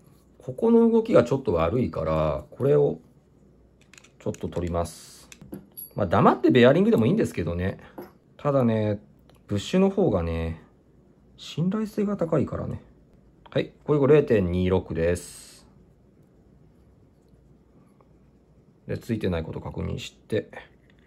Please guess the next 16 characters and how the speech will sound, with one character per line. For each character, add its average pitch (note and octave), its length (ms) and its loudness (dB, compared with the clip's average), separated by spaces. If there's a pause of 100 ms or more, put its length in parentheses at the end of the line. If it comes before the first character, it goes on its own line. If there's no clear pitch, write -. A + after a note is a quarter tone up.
(680)
入 - 40 -18
れ - 60 -8
ま - 100 -4
す - 120 -10
と。 - 100 -18 (1040)
は - 120 -8
い、 A#2+ 120 -10 (100)
零 D3+ 180 4
点 A2+ 300 2
二 F#2+ 160 -2
六 A#2 220 -2
に F2 120 -4
し - 180 -10
ま F#2+ 80 -2
し - 140 -12
た。 D2+ 220 -4